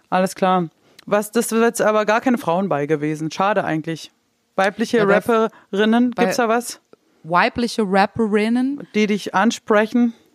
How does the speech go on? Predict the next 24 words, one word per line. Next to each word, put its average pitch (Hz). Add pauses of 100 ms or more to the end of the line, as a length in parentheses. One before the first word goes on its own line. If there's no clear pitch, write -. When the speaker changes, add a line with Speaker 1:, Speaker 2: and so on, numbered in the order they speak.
(180)
Speaker 2:
Ähm, 185
da 180
würd 208
ich 208
jetzt 214
mal, 190 (260)
da 185
muss 220
ich 196
sagen, 196
da 185
gibt's 202
ja 190
dann 180
eher 185
so 190
die, 170
ähm, 160 (960)
die -
amerikanischen 170
natürlich, 208
die 185
eher 180
so, 180